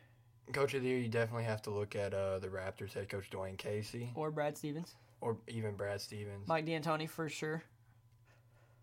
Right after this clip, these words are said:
Speaker 1: You,
Speaker 2: Rockets.
Speaker 1: you gotta give it to Mike D'Antoni.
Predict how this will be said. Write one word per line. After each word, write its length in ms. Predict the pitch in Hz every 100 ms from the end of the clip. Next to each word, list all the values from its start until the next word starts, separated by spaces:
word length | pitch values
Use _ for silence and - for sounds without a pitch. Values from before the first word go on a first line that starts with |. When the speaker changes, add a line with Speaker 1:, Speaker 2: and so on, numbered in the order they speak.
| -
Speaker 1:
You, 160 | 139 131 -
Speaker 2:
Rockets. 440 | 156 147 160 156
Speaker 1:
you 80 | 135
gotta 200 | 147 143
give 160 | 123 117
it 60 |
to 60 | 110
Mike 240 | 110 104
D'Antoni. 540 | 101 101 101 110 98